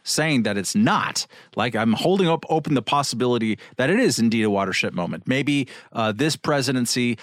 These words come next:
coming on the heels as it does with an Obama presidency, which didn't, w-, didn't have a lot of warmth, actually, with traditional nato structures,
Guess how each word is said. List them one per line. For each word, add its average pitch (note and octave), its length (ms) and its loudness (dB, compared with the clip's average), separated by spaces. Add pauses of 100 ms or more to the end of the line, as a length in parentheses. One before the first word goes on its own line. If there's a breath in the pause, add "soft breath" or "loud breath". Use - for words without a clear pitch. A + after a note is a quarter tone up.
(160 loud breath)
coming G#3 280 2
on G3+ 80 2
the F#3+ 40 2
heels C#3+ 300 0
as C3 160 -2
it B2+ 100 -6
does A2 400 -2 (280 loud breath)
with A#2+ 240 0
an A#2 120 2
Obama D3 400 2 (140)
presidency, A2 560 -2
which A2+ 240 -2
didn't, E3+ 360 -2
w-, C3+ 160 -2
didn't G#3 220 0
have F3 140 0
a A3+ 60 2
lot G#3 160 2
of C#3 120 0
warmth, B2 480 0
actually, G#2+ 520 -2
with G2+ 220 -2
traditional A2+ 540 0
nato G#2+ 360 0
structures, G#2 720 -2